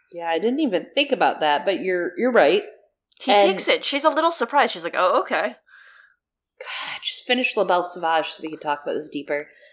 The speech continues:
Speaker 1: Um,
Speaker 2: Okay.
Speaker 1: but
Speaker 2: <laughs>
Speaker 1: he did, and it's interesting that it gives him the autonomy, right? It gives him
Speaker 2: Mm-hmm.
Speaker 1: kind of that agency that Roger gets to write his own letter, even if it means nothing, obviously, <laughs> in the end.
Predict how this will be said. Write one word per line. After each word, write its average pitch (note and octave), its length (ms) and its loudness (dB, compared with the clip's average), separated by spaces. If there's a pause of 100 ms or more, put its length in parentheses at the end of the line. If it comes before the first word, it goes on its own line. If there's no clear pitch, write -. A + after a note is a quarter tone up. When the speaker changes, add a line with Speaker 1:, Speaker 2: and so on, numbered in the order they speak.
(160)
Speaker 1:
Um, G3 300 6
Speaker 2:
Okay. G#3+ 200 -4 (420)
Speaker 1:
but A#3+ 380 6 (580)
Speaker 2:
<laughs> - 540 -20
Speaker 1:
he B3 120 -6
did, A3 560 2
and G3+ 380 0 (400)
it's G#3+ 240 -2
interesting A3+ 460 -4
that A3 80 0
it E3 100 -4
gives F#3+ 180 -4
him G3+ 140 -8
the G3 140 -2
autonomy, E3 580 -4 (560)
right? A3+ 160 4
It - 60 -4
gives G#3+ 180 -2
him B3 80 0
Speaker 2:
Mm-hmm. A3 100 -6
Speaker 1:
kind G#3+ 120 4
of F#3+ 60 -2
that - 160 2
agency G3 440 -2
that E3 320 2
Roger G3+ 500 2
gets - 320 -2
to F#3+ 180 4
write F3 320 2
his F3+ 180 -4
own E3+ 200 0
letter, D#3+ 300 2
even F3 320 -2
if E3 180 -2 (640)
it B2 160 -6
means E3+ 280 -2
nothing, D#3 340 2
obviously, F#3 540 4
<laughs> - 20 8
in G#3 60 4
the F#3 100 0
end. E3 180 -2